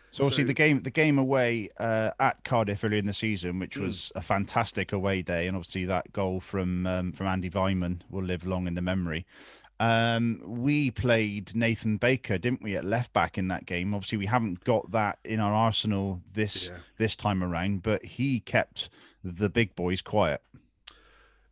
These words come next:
Speaker 2: I think he came out of nowhere as well, didn't he, if I remember? I don't think he'd been in,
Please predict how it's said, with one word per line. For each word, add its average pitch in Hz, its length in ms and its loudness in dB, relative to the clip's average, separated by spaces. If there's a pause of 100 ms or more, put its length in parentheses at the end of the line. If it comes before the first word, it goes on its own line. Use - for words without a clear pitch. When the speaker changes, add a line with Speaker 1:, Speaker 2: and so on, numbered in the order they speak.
(400)
Speaker 2:
I 131 60 -6
think 180 200 -8
he 185 60 -6
came 160 220 -4
out 123 100 -2
of 123 80 -6
nowhere 143 320 -2
as 110 100 -10
well, 151 160 -4
didn't 143 200 -10
he, 104 60 -12
if 104 120 -14
I 113 40 -10
remember? 101 500 -10
I 120 40 -4
don't 139 220 -8
think 135 160 -16
he'd 117 160 -14
been 123 120 -4
in, 131 420 -6